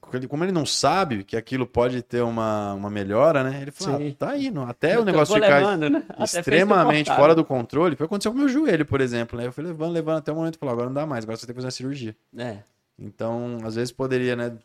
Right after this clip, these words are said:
Speaker 1: previamente
Speaker 2: Poderia ter
Speaker 1: você
Speaker 2: evitado, talvez,
Speaker 1: ter
Speaker 2: né?
Speaker 1: evitado, né?
Speaker 2: Exato. E aí ele chega com dor muscular, trinca nos dentes, fratura dental. A gente tem o caso de, de um atleta que, aqui de Itu, que uma semana antes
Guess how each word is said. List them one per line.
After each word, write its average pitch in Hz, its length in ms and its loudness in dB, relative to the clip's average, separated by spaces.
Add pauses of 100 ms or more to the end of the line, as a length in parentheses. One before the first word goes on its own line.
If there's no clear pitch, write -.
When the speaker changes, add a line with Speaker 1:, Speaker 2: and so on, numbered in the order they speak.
(120)
Speaker 1:
previamente 113 500 -2
Speaker 2:
Poderia 113 180 0
ter - 0 -
Speaker 1:
você 123 160 0 (120)
Speaker 2:
evitado, 127 420 2
talvez, 110 280 -2
Speaker 1:
ter 113 60 -4
Speaker 2:
né? 117 60 -4
Speaker 1:
evitado, 107 480 -8
né? 107 80 -12 (100)
Speaker 2:
Exato. 117 480 -10 (260)
E - 80 -2
aí 120 140 4
ele 151 100 2
chega 110 520 -2
com 110 340 -6 (100)
dor 120 200 -4
muscular, 139 680 -6 (840)
trinca 143 420 4
nos 127 200 -4
dentes, 135 600 -6 (460)
fratura 139 760 0
dental. 127 520 -4
A 120 80 -8
gente 113 200 -10
tem 123 120 -12
o 120 80 -12
caso 120 360 -8 (200)
de, - 40 -18
de 123 120 -14
um 123 80 -6
atleta 127 440 -6
que, 156 380 -8 (640)
aqui 113 300 -6
de 113 180 -6
Itu, 143 380 -2 (640)
que - 100 -12
uma 165 180 0
semana 147 600 0
antes 143 640 -2